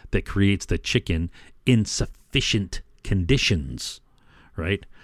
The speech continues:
So temperature is just one of the conditions. But he uses these, this unrelated truth as a reason why his communist logic is somehow valid,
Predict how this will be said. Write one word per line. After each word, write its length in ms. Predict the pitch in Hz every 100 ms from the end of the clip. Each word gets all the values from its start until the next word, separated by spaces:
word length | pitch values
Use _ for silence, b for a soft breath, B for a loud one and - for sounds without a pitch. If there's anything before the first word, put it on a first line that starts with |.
| b
So 120 | - 90
temperature 640 | - 139 123 - 90 95 _ -
is 80 | 87
just 200 | 98 87
one 200 | 98 113
of 100 | 95
the 80 |
conditions. 760 | 92 87 90 - - 107 - - - B B B B B B B - -
But 120 | 107
he 120 | 107
uses 480 | 113 143 123 127 92
these, 320 | 104 95 -
this 400 | - 90 - - - - -
unrelated 760 | 120 143 131 113 110 104 87 -
truth 680 | - - 160 101 - - - B B B B B
as 520 | 101 95 95 90 - -
a 80 | 95
reason 800 | 90 85 110 165 98 73 69 76
why 280 | 90 98 101
his 400 | 90 85 78 - b b -
communist 600 | - 110 113 107 92 -
logic 500 | 90 90 85 85 -
is 120 | 85
somehow 460 | - 90 82 80 80
valid, 480 | 82 82 95 82